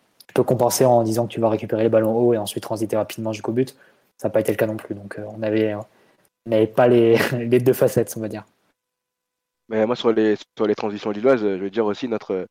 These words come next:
Speaker 2: notre façon d'attaquer qui est, que je qualifierais d'un peu désordonnée ne nous aide pas, euh,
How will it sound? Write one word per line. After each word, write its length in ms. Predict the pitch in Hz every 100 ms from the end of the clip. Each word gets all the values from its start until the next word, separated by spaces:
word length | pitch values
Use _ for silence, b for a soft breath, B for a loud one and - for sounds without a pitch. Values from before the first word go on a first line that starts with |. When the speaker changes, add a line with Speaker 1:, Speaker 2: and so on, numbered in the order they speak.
| _ b _ b
Speaker 2:
notre 180 | 110 -
façon 280 | 127 139 123
d'attaquer 420 | 117 113 - 123
qui 200 | - 104
est, 420 | 98 95 82 60 _ _
que 80 | -
je 80 | -
qualifierais 420 | 113 104 117 110
d'un 120 | 104
peu 180 | 98 107
désordonnée 540 | 98 101 107 104 120 120
ne 100 | 104
nous 160 | 98
aide 100 | 101
pas, 240 | - 123 110
euh, 180 | 92